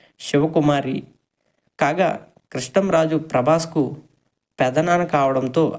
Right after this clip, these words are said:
ఆమె భార్య అయిన శ్యామలాదేవి ప్రభాస్కు పెద్దమ్మ అవుతారు. అంటే అమ్మ తర్వాత అమ్మ లాంటి వారు. ఈ రకంగా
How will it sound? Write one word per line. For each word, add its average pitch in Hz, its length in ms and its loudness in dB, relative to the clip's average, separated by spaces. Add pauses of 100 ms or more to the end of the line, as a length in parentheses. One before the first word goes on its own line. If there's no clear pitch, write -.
(120)
ఆమె 156 260 0
భార్య 127 460 2
అయిన 165 240 2
శ్యామలాదేవి 139 920 0 (560)
ప్రభాస్కు 160 520 0
పెద్దమ్మ 147 520 0
అవుతారు. 127 520 0 (240)
అంటే 117 280 -2 (540)
అమ్మ 143 260 2
తర్వాత 156 460 2 (300)
అమ్మ 143 220 0
లాంటి 139 340 0
వారు. 135 340 0 (600)
ఈ 180 120 4
రకంగా 156 480 0